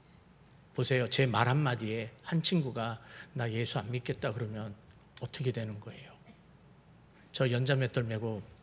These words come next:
물에 빠져 죽어야지요. 사랑하는 성도 여러분,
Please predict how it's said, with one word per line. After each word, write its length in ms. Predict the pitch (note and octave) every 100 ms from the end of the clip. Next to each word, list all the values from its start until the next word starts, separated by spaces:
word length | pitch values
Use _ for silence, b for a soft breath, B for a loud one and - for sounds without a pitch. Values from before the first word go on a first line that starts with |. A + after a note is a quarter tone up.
| - - -
물에 220 | A2 A2
빠져 280 | - C3 C3+
죽어야지요. 680 | - G#2 A2+ G#2 - - B2 - - - - - - - - - - - B B B
사랑하는 420 | - D3+ D#3 D#3
성도 240 | D3 D#3+ C#3
여러분, 340 | A#2 A2 G#2